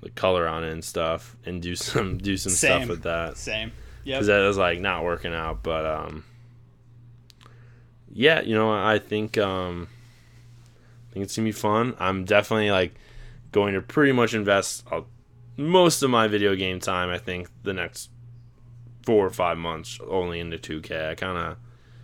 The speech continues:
Speaker 1: wavered on some other things last year. I feel like my overall performance and, and ability in the game kinda dropped, so I have to, you know, look myself in the mirror, realize that, uh,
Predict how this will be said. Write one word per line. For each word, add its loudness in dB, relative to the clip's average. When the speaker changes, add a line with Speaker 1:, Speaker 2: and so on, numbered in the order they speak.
Speaker 1:
wavered 4
on -2
some -6
other 0
things -6
last -2
year. 0
I -18
feel 8
like 6
my 2
overall 4
performance 2
and, -2
and -4
ability 2
in -2
the -4
game -2
kinda -4
dropped, -2
so -6
I 0
have -4
to, -6
you -6
know, -4
look -2
myself -2
in -8
the -6
mirror, -6
realize 2
that, -2
uh, -2